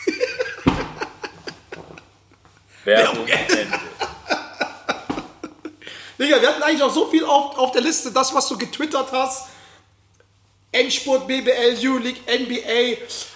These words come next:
Speaker 1: Aber ich glaube, ähm, das nehmen wir halt fürs nächste Mal mit, weil, ähm, wir ja nicht wissen, ob sich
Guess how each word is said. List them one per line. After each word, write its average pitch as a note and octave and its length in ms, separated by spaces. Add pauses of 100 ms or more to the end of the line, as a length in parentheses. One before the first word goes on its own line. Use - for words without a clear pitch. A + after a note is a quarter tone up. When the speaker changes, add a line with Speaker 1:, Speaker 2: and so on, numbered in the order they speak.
(240)
Speaker 1:
Aber A3+ 340
ich - 180
glaube, B3+ 720
ähm, G#3+ 840 (540)
das - 240
nehmen A#3+ 200
wir A3 140
halt A3 160
fürs - 300
nächste C#4 300
Mal C4 200
mit, C4 180 (140)
weil, G3+ 380 (640)
ähm, F#3 440 (320)
wir G3 180
ja G#3 40
nicht A3+ 180
wissen, C#4 300
ob A#3+ 180
sich - 800